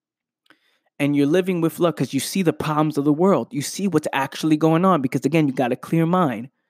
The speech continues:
Fuck, man, if this doesn't make sense, I don't know what else makes sense, right? Like, this gets me so fucking excited to, to break down because I'm seeing it as I break it down, I'm seeing it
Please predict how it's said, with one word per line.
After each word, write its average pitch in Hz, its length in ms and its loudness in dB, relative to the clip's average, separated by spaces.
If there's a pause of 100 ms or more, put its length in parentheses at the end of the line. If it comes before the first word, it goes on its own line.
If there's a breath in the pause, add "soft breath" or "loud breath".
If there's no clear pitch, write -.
(200)
Fuck, 190 360 -8
man, 139 160 -2
if 151 100 -2
this 220 140 0
doesn't 220 340 4
make 175 200 0
sense, 165 420 -4 (420 soft breath)
I 202 80 0
don't 214 140 2
know 196 80 2
what 196 120 4
else 202 240 2
makes 151 220 2
sense, - 300 -6
right? 151 240 4
Like, 160 260 0 (460 soft breath)
this 202 260 2
gets 208 260 0
me 165 60 -2
so 240 420 0
fucking 160 400 -2
excited 156 600 -6
to, 123 180 -6
to 135 160 -8
break 147 420 2
down 151 480 -2 (400 soft breath)
because 151 360 -4
I'm 185 240 -2
seeing 180 420 2
it 165 180 2 (280)
as 160 260 0
I 170 100 4
break 156 320 0
it 156 80 -4
down, 170 220 2
I'm 135 100 0
seeing 185 420 -2
it - 160 -2